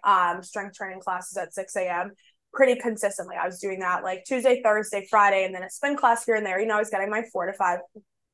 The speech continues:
workouts a week. And then summer came. Obviously, I don't fucking wanna wake up at five A M.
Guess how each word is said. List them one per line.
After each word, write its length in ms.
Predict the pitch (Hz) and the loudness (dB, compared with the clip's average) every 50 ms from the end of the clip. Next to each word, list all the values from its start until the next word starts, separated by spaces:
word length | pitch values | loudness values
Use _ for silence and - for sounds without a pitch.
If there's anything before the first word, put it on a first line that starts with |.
| _ - _ - - | _ -20 _ 2 4
workouts 460 | 330 370 - - - - - - - - | 4 4 2 -2 -8 -10 -14 -12 -6 -2
a 40 | 220 | -2
week. 280 | 240 269 208 170 - _ _ - _ _ _ _ _ - | -2 -2 -4 -8 -12 _ _ -20 _ _ _ _ _ -2
And 140 | 214 214 214 | -2 0 2
then 180 | 196 196 202 | 0 0 0
summer 280 | 185 - 240 269 302 285 | 0 2 2 4 2 0
came. 320 | - - 175 175 196 214 - | 0 -2 -6 -6 -6 -6 0
Obviously, 340 | - 214 214 214 214 220 208 | 2 2 2 2 0 0 0
I 20 | 202 | 0
don't 100 | 196 - | 0 0
fucking 180 | 214 214 214 | -2 -2 0
wanna 160 | 214 208 202 196 | 0 -2 -2 -2
wake 120 | 190 190 | -4 -4
up 100 | 202 185 185 | -4 -4 -4
at 140 | 175 175 - | -4 -4 -2
five 180 | 190 175 170 - | -4 -4 -2 0
A 80 | 208 | 2
M. 280 | 269 285 220 175 190 | 4 4 4 2 -2